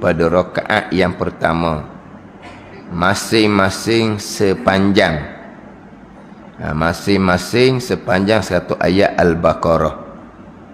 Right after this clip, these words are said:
Disebut rakaat yang pertama, bukan rakaat yang pertama ni. Wa an yusabbiha fi awwali ruku'in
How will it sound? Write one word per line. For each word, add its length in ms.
Disebut 400
rakaat 480
yang 160
pertama, 680
bukan 320
rakaat 220
yang 100
pertama 560
ni. 160
Wa 220
an 160
yusabbiha 920
fi 220
awwali 560
ruku'in 640